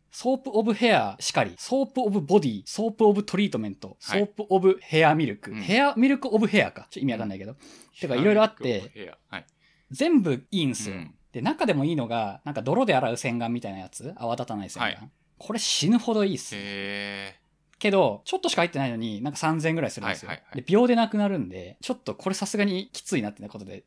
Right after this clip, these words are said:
Speaker 1: 使ってないっす、今。
Speaker 2: うん。
Speaker 1: けど、一回使ってみることをお勧めしますね。
Speaker 2: マジですか？いや、すごいっすね、これ。
Speaker 1: はい。
Speaker 2: これ名前的になんかもう、
Speaker 1: うんうん。
Speaker 2: こだわりにこだわりましたみたいな雰囲気を感じるネーミングですよね。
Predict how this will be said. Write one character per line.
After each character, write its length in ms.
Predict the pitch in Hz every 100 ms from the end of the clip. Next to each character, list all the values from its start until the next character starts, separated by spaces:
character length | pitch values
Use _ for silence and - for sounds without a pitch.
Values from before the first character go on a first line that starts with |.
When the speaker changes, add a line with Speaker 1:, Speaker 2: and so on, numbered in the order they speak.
| -
Speaker 1:
使 160 | -
っ 60 | 117
て 80 | 113
な 80 |
い 40 | 92
っ 20 |
す、 160 | - 104
今。 80 |
Speaker 2:
う 40 | 101
ん。 200 | 95 82 - _ _ _ _
Speaker 1:
け 140 | -
ど、 60 | 151
一 160 | 127 -
回 160 | 190
使 180 | 180 -
っ 60 | 185
て 80 |
み 80 | 196
る 60 | 170
こ 80 | 131
と 80 |
を 20 | 107
お 20 |
勧 140 | -
め 80 | 117
し 100 | 107
ま 80 | 110
す 120 | 101
ね。 60 | 110
Speaker 2:
マ 120 | 160
ジ 160 | 143 101
で 100 | 85
す 120 | -
か？ 120 | 87
い 60 | 90
や、 100 | 87
す 200 | - 120
ご 160 | 180
い 40 | 180
っ 20 |
す 180 | - 82
ね、 200 | 80 78
こ 100 | 85
れ。 160 | 80 -
Speaker 1:
は 180 | - 151
い。 20 |
Speaker 2:
こ 60 | 131
れ 60 |
名 140 | 123 175
前 200 | 214 220
的 240 | 220 214
に 100 | 196
な 80 | 202
ん 80 | 180
か 240 | - 87
も 360 | 113 113 95 - _ _ _ 143
う、 40 |
Speaker 1:
う 20 |
ん 20 | 113
う 20 |
ん。 20 |
Speaker 2:
こ 80 | -
だ 140 | 185
わ 100 | 190
り 120 | 180
に 100 | 147
こ 140 | 104 -
だ 80 | 151
わ 100 | 160
り 100 | 156
ま 120 | 160
し 80 | -
た 100 | 135
み 140 | 139
た 100 | 101
い 40 |
な 140 | 92 85
雰 220 | - 123
囲 40 | 110
気 80 |
を 40 | 92
感 280 | - 104 107
じ 120 | 104
る 180 | 101 101
ネ 120 | 101
ー 60 | 104
ミ 100 | 98
ン 20 |
グ 80 | 101
で 80 | 101
す 120 | -
よ 80 | -
ね。 140 | -